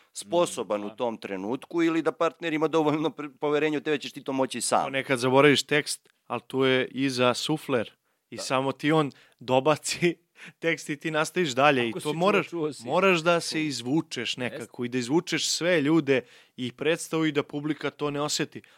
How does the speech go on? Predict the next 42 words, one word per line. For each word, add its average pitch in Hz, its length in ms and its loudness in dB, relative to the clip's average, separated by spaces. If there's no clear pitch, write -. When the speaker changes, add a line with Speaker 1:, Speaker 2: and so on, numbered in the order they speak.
Speaker 3:
A 160 120 -2
i 175 60 0
da 147 120 0
oseti, 156 520 0
nema 135 260 0
veze, 117 380 2
reći 135 380 -2
će 127 160 -6
posle, 147 340 -8
„Vi 160 160 0
ga 143 220 0
snašao 127 540 -2
se.” - 200 -14
Speaker 1:
Tako 98 320 -6
je, 85 120 -4
Speaker 3:
Ali 127 180 -8
Speaker 1:
tako 147 100 -6
Speaker 3:
šta 226 120 -6
Speaker 1:
je. 202 40 -4
Speaker 3:
sam 185 200 -8
rekao, 180 300 -10
kao 147 200 -4
taj 151 180 -6
period 170 360 -4
posle 156 420 -8
faksa - 420 -6
je 135 80 -2
najgori 123 540 -4
za 113 140 -12
mladog 147 300 0
glumca, 156 320 -4
jer 127 80 -2
tad 156 240 -6
ti 160 100 -12
kreće - 400 -6
odjednom 151 380 -2
neka, 135 480 -2
neki, 143 360 -8
neka 151 340 -2
frustracija. 143 840 -6
Ti - 160 -8
osjećaš 151 560 -4